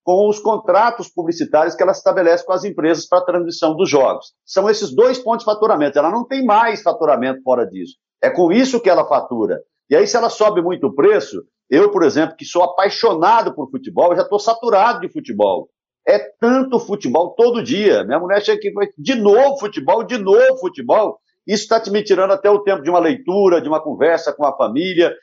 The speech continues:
Então, assim, eu já tô saturado de futebol. E os clubes querem, é,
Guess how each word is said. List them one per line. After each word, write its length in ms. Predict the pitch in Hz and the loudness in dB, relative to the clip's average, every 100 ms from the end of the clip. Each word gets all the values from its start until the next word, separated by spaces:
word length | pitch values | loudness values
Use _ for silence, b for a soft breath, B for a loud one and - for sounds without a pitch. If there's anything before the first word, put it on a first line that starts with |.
| b b | b b
Então, 260 | 147 185 202 | -2 0 0
assim, 200 | 202 165 | -2 -2
eu 100 | 160 | 0
já 120 | 180 | 0
tô 160 | 180 208 | 0 -4
saturado 1000 | - - 208 - 254 202 190 240 196 175 | -4 -4 -4 -4 0 2 4 2 0 -4
de 160 | 151 | -6
futebol. 580 | 147 131 120 113 110 - _ _ | -6 -8 -2 0 0 -4 _ _
E 80 | 170 | 0
os 160 | 233 - | 0 -2
clubes 420 | 196 196 202 - | -4 -2 -2 -2
querem, 540 | 160 180 214 220 214 - _ _ | 2 4 4 0 -8 -16 _ _
é, 340 | 120 147 139 | 2 4 4